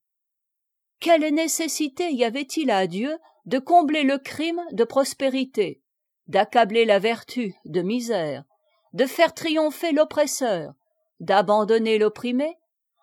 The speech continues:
afin de se donner la satisfaction de redresser tous ses torts dans l'autre monde ? Le méchant ne serait-il pas autorisé à s'écrier du milieu des flammes : « Vous m'avez encouragé dans mes iniquités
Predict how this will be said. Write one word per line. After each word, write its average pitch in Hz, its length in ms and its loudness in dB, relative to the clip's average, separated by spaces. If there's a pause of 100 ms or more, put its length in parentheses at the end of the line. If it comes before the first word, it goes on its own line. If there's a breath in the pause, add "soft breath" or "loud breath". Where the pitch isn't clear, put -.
(140)
afin 311 340 2
de 311 120 0
se 311 220 -2
donner 302 340 0
la 202 140 2
satisfaction 320 960 0 (280 soft breath)
de 247 100 6
redresser 320 680 4
tous 320 160 -6
ses 302 200 -4
torts 190 400 2
dans 208 160 2
l'autre 254 380 2
monde ? 170 480 -2 (1040)
Le 285 140 -4
méchant 247 540 -2
ne 180 100 -4
serait-il 254 520 -6
pas 214 240 -2
autorisé 262 560 0
à 285 140 2
s'écrier 262 640 -2
du 202 160 -6
milieu 226 360 0
des 196 140 4
flammes : « 254 500 0 (300 soft breath)
Vous 247 180 4
m'avez 277 400 6
encouragé 254 680 4
dans 220 160 4
mes 220 220 0
iniquités 311 680 -4